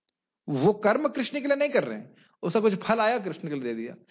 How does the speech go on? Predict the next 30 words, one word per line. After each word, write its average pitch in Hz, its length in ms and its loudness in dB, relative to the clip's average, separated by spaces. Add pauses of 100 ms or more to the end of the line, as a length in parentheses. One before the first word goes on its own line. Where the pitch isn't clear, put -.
(360)
लेकिन 226 140 6
कुछ 262 340 0
लोग 240 240 6
हैं 214 260 4
कि 226 120 -6
वो 233 120 2
नौकरी 202 440 4
इसीलिए 220 460 2
कर 233 160 2
रहे 156 280 0
हैं 156 280 -2
ताकि 185 200 0
जो 190 100 6
धन 175 200 2
आए 202 140 4
भगवान 170 300 0
की 170 60 0
सेवा 170 180 -4
में 170 140 -2
लगाएं, 151 240 0
तो 151 140 0
वह 156 220 2
कर्म 190 260 2
योग 202 220 4
नहीं 220 220 -2
है, 113 160 -8 (640)
वो 143 60 -2
सीधा 170 260 2
भक्ति 165 320 0
है। 104 220 -6